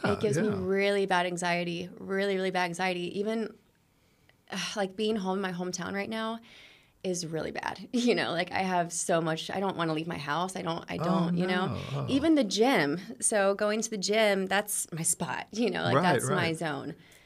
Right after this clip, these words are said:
Speaker 2: And you get,
Speaker 1: And
Speaker 2: like, people hitting on you and making you
Speaker 1: Yeah.
Speaker 2: crazy there?
Speaker 1: Yeah, and, like, I get messages on Instagram that are like, "Hey, have you, were you at the Strive? I saw you. Like, I
Speaker 2: Oh,
Speaker 1: work
Speaker 2: yeah.
Speaker 1: there. Do you wanna work out?" Like,
Speaker 2: Hey.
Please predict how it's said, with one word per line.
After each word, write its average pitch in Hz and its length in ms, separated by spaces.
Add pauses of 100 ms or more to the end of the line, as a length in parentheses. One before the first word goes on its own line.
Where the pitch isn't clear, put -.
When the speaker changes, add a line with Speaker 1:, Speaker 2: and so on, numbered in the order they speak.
(120)
Speaker 2:
And 123 100
you 117 80
get, 117 200
Speaker 1:
And - 80
Speaker 2:
like, 107 120
people 107 300
hitting 110 260
on 107 180
you 110 160
and 104 120
making 107 240
you 107 80
Speaker 1:
Yeah. 101 40
Speaker 2:
crazy 107 380
there? - 120
Speaker 1:
Yeah, 262 320
and, 220 140
like, 214 160
I 214 100
get 233 180
messages 220 420
on 196 280
Instagram 202 720
that 190 100
are 101 80
like, - 220
"Hey, 247 380
have 208 100
you, 220 120 (120)
were 208 180
you 233 80
at 240 180
the 214 120
Strive? 233 580
I 285 80
saw 220 300
you. 220 200
Like, 190 140
I 185 60
Speaker 2:
Oh, 196 40
Speaker 1:
work 220 180
Speaker 2:
yeah. - 80
Speaker 1:
there. 220 180
Do 214 60
you 214 40
wanna 202 160
work 180 200
out?" 226 340
Like, - 240 (420)
Speaker 2:
Hey. 123 300